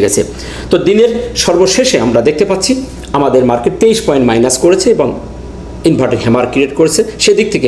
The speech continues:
ক্যান্ডেলটি নেগেটিভ। তবে এই ক্যান ধরনের ক্যান্ডেল, হ্যামার, ইনভার্টেড হ্যামার, বিভিন্ন রকম ডোজি, স্পিনিং টপ, এগুলো কনফিউশন ক্যান্ডেল। আমরা এখানে যদি জাস্টিস করি তাহলে এখানে বায়ারের এবং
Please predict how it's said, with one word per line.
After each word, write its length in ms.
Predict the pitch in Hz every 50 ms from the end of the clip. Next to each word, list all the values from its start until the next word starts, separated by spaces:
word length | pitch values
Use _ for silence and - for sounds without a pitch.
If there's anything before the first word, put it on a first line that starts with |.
| 110
ক্যান্ডেলটি 400 | - 123 117 120 139 143 - 202 226 220 - - - - - - - - - - - - 139 139
নেগেটিভ। 300 | 135 - 131 104 - - - - - - - -
তবে 180 | 180 - - - - - - - - - - - - - 220
এই 60 | 233 196 -
ক্যান 140 | 175 147 147 113
ধরনের 280 | 131 139 147 143 139 117 123
ক্যান্ডেল, 280 | - 120 113 117 139 135 117 92
হ্যামার, 320 | 95 117 120 131 135 135 123 120
ইনভার্টেড 340 | 113 107 117 123 123 131 110 - 110
হ্যামার, 340 | 117 120 120 123 123 123 120 117 - - - - 123 - - - 120
বিভিন্ন 220 | 117 113 117 117 117 113
রকম 180 | 113 - - 113 117 113 113
ডোজি, 280 | 131 120 113 110 139 135 -
স্পিনিং 260 | - - 139 117 117 110 113
টপ, 140 | 151 147 147 - -
এগুলো 160 | 220 214 180 147 123
কনফিউশন 360 | 127 117 110 - 117 - 120 107 101
ক্যান্ডেল। 260 | 120 110 117 160 202 226 - - - - - - - - - - 127
আমরা 140 | 123 117 120 123
এখানে 160 | - 123 120 110
যদি 120 | 123 123 117 101 117 -
জাস্টিস 340 | 120 110 - - - 226 220 - -
করি 120 | 214 196 196
তাহলে 220 | 196 160 151 147
এখানে 200 | 143 - 139 127 117 95
বায়ারের 320 | 107 107 113 135 147 165 165 165
এবং 100 | 160 143